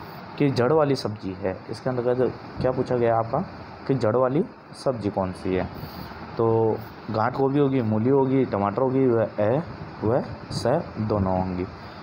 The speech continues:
तो इसका right answer आप लोगों को I hope कि सभी को पता ही होगा कि गांठ गोभी होती है, मूली होती है, टमाटर होता है।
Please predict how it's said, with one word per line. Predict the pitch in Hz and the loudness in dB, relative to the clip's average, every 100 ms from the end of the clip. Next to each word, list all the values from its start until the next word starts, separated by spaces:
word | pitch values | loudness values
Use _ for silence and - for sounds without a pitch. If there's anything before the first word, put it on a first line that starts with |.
| - | -4
तो | 107 | 0
इसका | 117 110 127 | 0 2 2
right | 117 120 | 2 2
answer | 117 117 117 123 | 0 0 0 0
आप | 95 110 | 2 0
लोगों | 107 110 | 0 -2
को | 113 | 2
I | 110 107 113 | 2 4 2
hope | 117 | 0
कि | 127 | -2
सभी | 117 107 | -2 0
को | 117 | 0
पता | 120 - 117 | 0 2 4
ही | 139 | 4
होगा | 123 123 - - - - | 4 0 -4 -12 -14 -2
कि | 110 | 0
गांठ | 110 113 | 2 2
गोभी | 143 131 | 0 2
होती | 143 135 113 | 2 2 2
है, | 107 | 2
मूली | 101 101 131 | 2 2 4
होती | 135 139 123 | 4 4 4
है, | 107 | 4
टमाटर | 101 98 95 110 | 2 0 0 0
होता | 104 | 0
है। | 101 | 0